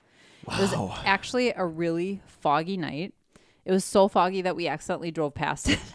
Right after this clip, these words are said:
Speaker 1: <laughs> because
Speaker 2: I can believe that because you can't,
Speaker 1: it
Speaker 2: it's,
Speaker 1: was
Speaker 2: it's
Speaker 1: bad.
Speaker 2: set back from
Speaker 1: It's
Speaker 2: the
Speaker 1: set
Speaker 2: road.
Speaker 1: really far back, and there's no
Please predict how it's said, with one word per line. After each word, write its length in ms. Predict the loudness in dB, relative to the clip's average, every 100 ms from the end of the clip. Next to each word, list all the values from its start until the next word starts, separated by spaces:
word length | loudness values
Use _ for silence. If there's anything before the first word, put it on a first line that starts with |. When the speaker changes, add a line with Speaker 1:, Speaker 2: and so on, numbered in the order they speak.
| -20 -6
Speaker 1:
<laughs> 380 | 2 4 4 2
because 440 | 0 6 6 6 4
Speaker 2:
I 60 |
can 160 | 2 4
believe 240 | 8 8
that 140 | 8 6
because 240 | 4 4
you 80 | 4
can't, 260 | 4 6
Speaker 1:
it 60 | 8
Speaker 2:
it's, 80 | 6
Speaker 1:
was 100 | 6
Speaker 2:
it's 160 | 4
Speaker 1:
bad. 100 | 6
Speaker 2:
set 200 | 6 6
back 240 | 4 0 2
from 100 | 2
Speaker 1:
It's 120 | 4
Speaker 2:
the 80 | 8
Speaker 1:
set 160 | 10 10
Speaker 2:
road. 160 | 8
Speaker 1:
really 260 | 4 2 2
far 240 | 2 2
back, 300 | 2 0 0
and 160 | -4 -2
there's 180 | -2 -2
no 720 | -6 -2 0 2 2 2